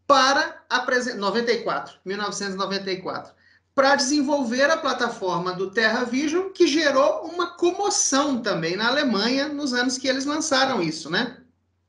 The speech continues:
Interessante destacar o quanto que eles foram desacreditados em função desse projeto, né? É isso que é uma das partes mais interessantes da série que a gente entra agora pra falar.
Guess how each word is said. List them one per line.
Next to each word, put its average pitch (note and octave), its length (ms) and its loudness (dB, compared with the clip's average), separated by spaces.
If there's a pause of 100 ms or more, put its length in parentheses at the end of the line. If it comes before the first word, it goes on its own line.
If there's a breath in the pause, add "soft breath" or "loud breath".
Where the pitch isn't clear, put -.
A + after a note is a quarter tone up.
(420 loud breath)
Interessante G3 520 2
destacar G#3 840 -4
o G3+ 200 -8
quanto C#4 340 2
que - 140 -4
eles C4 240 0
foram A#3 380 0
desacreditados A3+ 1700 0
em A3 120 -2
função G#3 440 -8
desse G3+ 220 -8
projeto, E3 540 -4
né? F#3 300 -4 (300)
É D#3 80 -8
isso F#3+ 200 -4
que - 60 -4
é A#3+ 60 2
uma A3+ 240 0
das G#3+ 160 -2
partes - 320 0
mais A3+ 320 -2
interessantes G#3+ 680 -2
da G#3+ 140 4
série A#3+ 540 2
que - 160 -8
a C4 40 -4
gente A#3+ 380 -2
entra A#3 300 0
agora F3+ 500 0
pra F3+ 140 -2
falar. - 420 -2